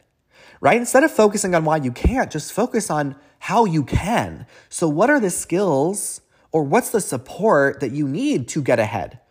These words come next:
Okay? What actions can you take to create more opportunities for yourself? Okay? So that's simple. Simple way to reframe that. Focusing on what it is that you can learn or what skills you can acquire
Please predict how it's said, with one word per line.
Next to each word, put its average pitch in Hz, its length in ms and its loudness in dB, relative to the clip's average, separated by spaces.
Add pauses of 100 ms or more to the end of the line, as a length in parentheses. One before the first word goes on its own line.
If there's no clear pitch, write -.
(720)
Okay? 143 320 -2 (260)
What 202 260 2
actions 165 440 0
can 147 160 -4
you 139 100 2
take - 600 -2 (760)
to - 160 -2
create 151 380 -2
more 143 200 0
opportunities 127 640 -4
for - 100 -6
yourself? - 520 -6 (1700)
Okay? 254 240 0 (440)
So 131 200 4
that's 156 280 0 (200)
simple. - 360 0
Simple 175 260 2
way 175 80 6
to 160 80 4
reframe 135 580 0
that. 82 260 -6 (920)
Focusing 180 560 0
on 120 500 2
what 117 380 0
it 160 100 2
is 165 220 0
that 135 80 -4
you 113 100 -4
can 113 180 -6
learn 117 320 0
or 101 60 -4
what 113 140 -6
skills 139 320 0
you 135 80 -4
can 127 120 -10
acquire 117 600 -2